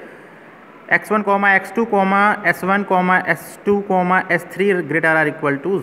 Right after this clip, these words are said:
zero, जहाँ पे एक्स वन, एक्स टू नॉन बेसिक वेरिएबल हैं और एस वन, एस टू, एस थ्री बेसिक वेरिएबल कहे जाएंगे। तो ये जो हमारा फॉर्म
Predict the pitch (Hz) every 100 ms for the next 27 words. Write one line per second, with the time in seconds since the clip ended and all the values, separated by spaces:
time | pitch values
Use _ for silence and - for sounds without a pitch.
0 | 123 165 202 233 277 - - 143 185 190
1 | 208 214 214 180 - 214 208 202 - 226
2 | 233 214 170 185 190 190 190 185 196 202
3 | 202 202 196 208 220 180 180 160 160 180
4 | 196 - 170 - 208 175 165 185 214 262
5 | - - - 131 143 165 - - 156 151
6 | 151 160 180 160 165 175 180 202 254 -
7 | - - - 170 240 226 226 233 233 214
8 | 220 233